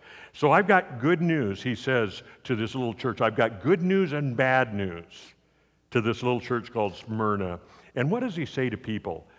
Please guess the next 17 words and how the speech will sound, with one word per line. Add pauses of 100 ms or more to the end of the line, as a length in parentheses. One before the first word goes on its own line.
(140)
that
are
going (220)
through (120)
tough
times? (1000)
Number
one,
point,
principle
number
one
I
see
is
verse
nine.